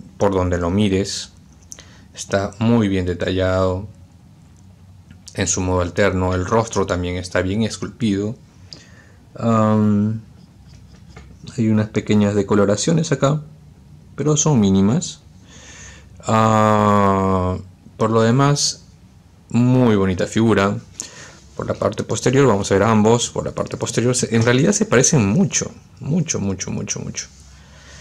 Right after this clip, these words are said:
En la transformación y en todo. Creo que solamente han pulido un poco la transformación del, del, al-, del Classic, ¿no? Del que viene, del Genkei o el Universe, y lo han hecho un poquito más estilizado. Nada más, en resto es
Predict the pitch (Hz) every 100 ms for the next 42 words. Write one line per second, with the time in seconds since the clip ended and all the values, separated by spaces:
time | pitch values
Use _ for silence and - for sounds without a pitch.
0 | - - - 107 98 101 98 98 98 95
1 | 147 156 160 143 95 92 104 95 90 107
2 | 127 101 92 90 - - - - 110 113
3 | 120 - 107 113 113 113 117 110 101 101
4 | 95 98 95 95 - 117 117 - - -
5 | - - - 101 95 92 90 87 87 85
6 | 85 92 - - - - - _ _ _
7 | - _ _ - _ _ _ - 98 95
8 | 90 90 87 87 92 90 95 92 90 117
9 | - 131 - 95 95 156 - - 95 90
10 | - 95 95 98 98 90 101 90 104 110
11 | 95 87 101 104 127 170 - - - -
12 | - - 90 101 98 95 95 98 90 92
13 | 92 92 92 - - 95 90 98 - 104
14 | 143 113 92 87 95 92 131 143 - 190
15 | 127 - -